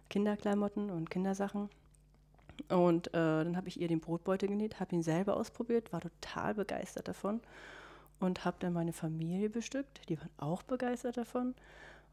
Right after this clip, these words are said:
Und, ähm, ja, und dann habe ich eigentlich gedacht, gut, m, wirst du mal mehr davon machen und andere Produkte. Und dann kam ich zu meiner Schwester. Ich brauchte ja einen Namen für meine Sachen. Ich wollte ja ganz gerne,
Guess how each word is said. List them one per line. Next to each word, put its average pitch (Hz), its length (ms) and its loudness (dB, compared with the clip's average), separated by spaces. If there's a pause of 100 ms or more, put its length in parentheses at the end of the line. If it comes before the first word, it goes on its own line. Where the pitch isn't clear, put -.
Und, 190 580 4
ähm, 185 720 4 (440)
ja, 170 200 4
und 160 160 0
dann 190 320 2
habe 185 120 0
ich - 100 -6
eigentlich 180 220 0
gedacht, 185 280 -4
gut, 233 280 2 (340)
m, 196 460 -6 (320)
wirst 190 320 -2
du 180 60 0
mal 170 220 0
mehr 175 300 2
davon 233 320 2
machen 226 340 2
und 175 200 -2
andere 226 320 4
Produkte. 220 640 2
Und 175 460 -2 (1080)
dann 185 480 4
kam 185 640 2
ich - 160 -4
zu - 120 0
meiner 160 220 4
Schwester. 220 520 0
Ich 226 100 -6
brauchte 180 240 -2
ja 175 80 -2
einen 165 160 2
Namen 160 380 -2
für - 100 -10
meine 156 280 0
Sachen. 156 340 -8 (340)
Ich - 100 -14
wollte 156 220 -4
ja 147 160 -4
ganz 160 240 -4
gerne, 180 400 -2